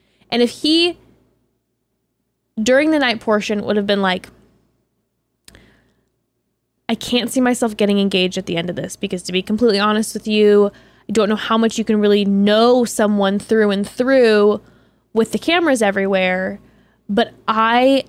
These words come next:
am over the moon about you, and I wanna leave. I wanna leave in a relationship, and I want us to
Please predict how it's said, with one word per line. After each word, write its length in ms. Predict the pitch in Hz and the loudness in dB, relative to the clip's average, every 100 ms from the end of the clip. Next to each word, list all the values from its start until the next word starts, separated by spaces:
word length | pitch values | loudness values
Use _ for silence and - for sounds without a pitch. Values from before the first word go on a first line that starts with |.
| - | -2
am 200 | 220 208 | -2 0
over 280 | 202 220 285 | 0 0 2
the 100 | 262 | 2
moon 220 | 208 185 | 2 -2
about 280 | 180 170 170 | -2 -4 -4
you, 380 | 196 180 180 190 - _ - | -4 -4 -4 -6 -10 _ -4
and 420 | 220 202 190 196 - 208 | 0 2 0 -2 -4 -2
I 80 | |
wanna 340 | 208 196 226 262 | 0 0 2 2
leave. 800 | 226 208 196 190 196 196 - _ _ - | 2 0 -2 -4 -6 -10 -20 _ _ -4
I 100 | 214 | 0
wanna 300 | 202 226 247 | 2 2 2
leave 360 | 226 226 220 | 2 2 2
in 140 | 208 208 | 0 0
a 60 | |
relationship, 840 | 196 190 196 - 202 - 185 170 - _ | 0 0 -2 -4 -8 -4 -4 -4 -8 _
and 140 | 208 185 | -4 -2
I 100 | 196 | -2
want 360 | 185 190 202 190 | 0 -2 -2 -4
us 260 | 190 - | -6 -8
to 160 | - | -10